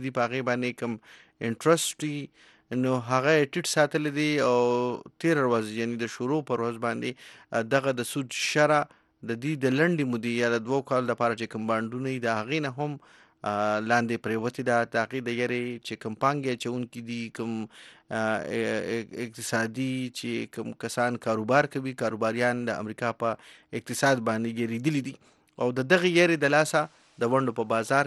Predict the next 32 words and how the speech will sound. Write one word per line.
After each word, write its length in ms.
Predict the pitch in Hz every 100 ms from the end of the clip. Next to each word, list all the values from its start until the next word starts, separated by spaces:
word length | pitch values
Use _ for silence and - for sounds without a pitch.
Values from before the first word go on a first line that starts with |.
| 131
کې 280 | 139 139 117
دغه 180 | 120 117 120 _ _
تغییر 320 | 120 113 131 123
راغلی 400 | 117 110 113 120
دی. 180 | 117 - - - - - -
آه، 200 | 143 143
د 100 | 139 143
دې 80 | 175
به 40 | 160
څه 180 | - 202
اثرات 420 | 180 196 180 180 185
وي 60 | 180
په 60 | 175
نړۍ 200 | 175 175 180
باندې؟ 300 | 180 180 196 220 220 -
آه، 80 | 139
د 20 | 139
دې 80 | 147 143
به 260 | 143 143 135 -
په 60 | 131
اقتصاد، 420 | 127 131 127 131 131
کاروباري 400 | 131 127 131 147 139
ودې 360 | 120 151 160 160
باندې 240 | 156 147 147
او 80 | 135
په 40 | 127
اقتصاد 400 | 117 - - 165 160 160
باندې 260 | 156 160 160 - - - -
به 60 | 131
څه 140 | - 156 151
اثرات 400 | - 147 143
وي؟ 80 | -